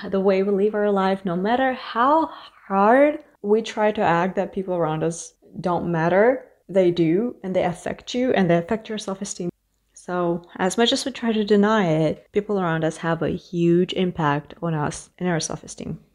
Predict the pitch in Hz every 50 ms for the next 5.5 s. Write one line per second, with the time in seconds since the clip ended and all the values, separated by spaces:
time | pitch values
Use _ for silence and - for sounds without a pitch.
0 | _ _ _ _ _ _ - 196 175 165 175 185 - - 233 247 262 247 262 254
1 | 254 240 233 226 220 214 202 202 190 - - 175 170 170 165 160 170 - - 180
2 | 196 220 240 233 - 247 254 - 226 - - - 202 190 190 190 190 - - 170
3 | 147 - 190 - - - - 208 208 214 214 214 190 175 170 170 175 185 247 -
4 | _ - 202 220 220 220 - - 233 233 226 220 220 226 220 226 220 208 220 202
5 | 202 202 - 160 139 - 165 - - -